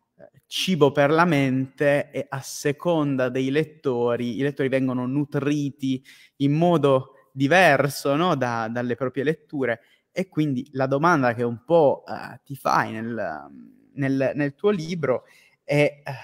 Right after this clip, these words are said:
se i libri, appunto, essendo cibo per la mente, poi a un certo punto abbiamo bisogno anche, il lettore ha bisogno di un,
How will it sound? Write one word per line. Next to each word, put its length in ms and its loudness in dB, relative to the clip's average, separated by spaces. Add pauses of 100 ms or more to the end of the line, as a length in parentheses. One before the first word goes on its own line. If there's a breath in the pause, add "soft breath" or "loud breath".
se 160 -8
i 120 0
libri, 480 -2
appunto, 440 -6
essendo 360 -10
cibo 200 -8
per 160 -4
la 140 -2
mente, 340 -4
poi 120 -12
a 20 -12
un 60 -14
certo 320 -8
punto 260 -12
abbiamo 200 -10
bisogno 380 -8
anche, 360 -6 (140)
il 120 -6
lettore 260 2
ha 60 4
bisogno 360 -2
di 100 -4
un, 460 -2